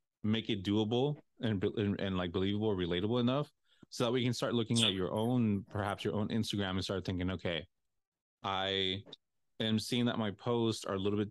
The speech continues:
too much about me and not about what I do." Or I know I have this problem right now. I, I wanna shift.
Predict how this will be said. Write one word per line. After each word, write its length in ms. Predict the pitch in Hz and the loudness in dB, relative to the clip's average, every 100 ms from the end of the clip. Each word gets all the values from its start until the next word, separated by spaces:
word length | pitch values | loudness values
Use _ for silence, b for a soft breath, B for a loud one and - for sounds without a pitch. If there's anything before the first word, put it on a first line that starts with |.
| - | -6
too 220 | - 147 135 | -4 0 2
much 220 | 120 107 | 2 0
about 300 | 87 85 85 | -2 -4 -2
me 160 | 90 | -2
and 80 | 98 | -2
not 120 | 95 | -2
about 220 | 92 87 87 | -2 -2 -2
what 100 | 85 | -4
I 100 | 78 | -4
do." 300 | 87 82 - _ _ _ _ _ - | -2 -4 -6 _ _ _ _ _ 0
Or 520 | 139 139 113 107 104 _ - | 4 4 4 2 -2 _ -8
I 100 | 107 | -2
know 100 | 110 | 0
I 120 | 110 101 | 0 -2
have 180 | 107 | -2
this 120 | 98 - | -2 -2
problem 280 | 98 98 | 0 0
right 140 | 107 117 | 0 0
now. 300 | 120 135 143 _ _ | 0 -2 -4 _ _
I, 120 | 104 - | -6 -4
I 100 | 95 | -2
wanna 240 | 95 98 | -2 -2
shift. 400 | 95 - 107 127 | -2 -2 -2 -4